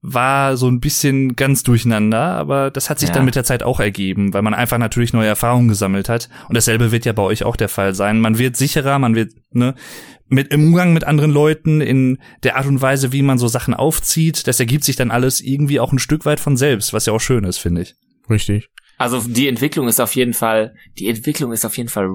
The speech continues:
Speaker 2: real, Alter.
Speaker 1: <laughs>
Speaker 2: Ähm, nee, wenn man so das, wenn man sich selbst da reflektiert, klar, voll, da, da ändern sich Dinge. Es sind, gibt natürlich Leute, die sind vielleicht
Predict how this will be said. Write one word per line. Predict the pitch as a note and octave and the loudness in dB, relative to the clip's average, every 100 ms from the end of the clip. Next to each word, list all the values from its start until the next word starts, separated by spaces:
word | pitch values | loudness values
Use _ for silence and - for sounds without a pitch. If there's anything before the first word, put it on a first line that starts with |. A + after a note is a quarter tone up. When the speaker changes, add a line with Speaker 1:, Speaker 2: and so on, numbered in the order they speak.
| A2 | -4
Speaker 2:
real, | A#2 A2+ F2+ | -2 0 -2
Alter. | - C2+ D#2+ F2 C3+ - - | -4 -8 -6 -6 -6 -6 -8
Speaker 1:
<laughs> | - G#3+ - | -4 -4 -2
Speaker 2:
Ähm, | G3 A2+ A2+ B2 B2 - _ - _ | 2 4 6 6 4 0 _ -20 _
nee, | - B2 D3 | -4 0 2
wenn | C3+ | 2
man | C3+ | 0
so | B2+ | 2
das, | C3+ C3+ - | 2 2 0
wenn | A#2+ A#2+ | 0 0
man | A#2+ | 0
sich | A#2 | 0
selbst | C3 - | 0 0
da | A2+ | -2
reflektiert, | A2+ - A2 B2 A#2 | 0 -2 -2 -2 -2
klar, | - G2 F#2+ | -2 -2 -2
voll, | - G#2 | 0 2
da, | G2+ G2 | 2 0
da | G2+ - G2 | 0 -2 -2
ändern | A2 A2 | -2 -2
sich | G#2 | -4
Dinge. | - A#2 | -2 0
Es | A2 | 0
sind, | - C3 | 0 0
gibt | C#3 B2+ | -2 -4
natürlich | A2+ A2+ | -2 0
Leute, | A#2+ A#2+ A2 | 2 0 0
die | G#2 | -2
sind | A2 | -2
vielleicht | - G#2 G#2 G#2 - | -2 0 0 -4 -16